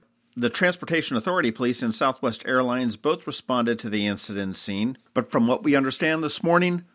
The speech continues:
the hundred and forty people aboard are having a good time in Montego Bay. Exciting news for Odenton. Anne Arundel County's first independent brewery is very close to opening. The Crooked Crab Brewing Company is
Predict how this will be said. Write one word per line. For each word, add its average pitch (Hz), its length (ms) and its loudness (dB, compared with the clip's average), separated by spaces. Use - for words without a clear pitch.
the 113 80 -2
hundred 139 260 2
and 127 160 0
forty 131 240 0
people 143 400 0
aboard 165 400 -2
are 101 100 -10
having 101 280 0
a 95 80 0
good 110 240 0
time 123 300 0
in 117 100 2
Montego 135 560 0
Bay. 190 260 0
Exciting 135 680 2
news 139 200 4
for - 240 -4
Odenton. 113 760 2
Anne 143 160 0
Arundel 151 280 0
County's 143 580 -2
first - 500 -4
independent 165 800 0
brewery 104 640 0
is 104 200 -2
very 117 280 4
close 117 400 0
to - 80 -4
opening. 127 540 -2
The 117 80 -2
Crooked 156 360 2
Crab 139 320 2
Brewing 143 300 4
Company 143 520 0
is 113 280 0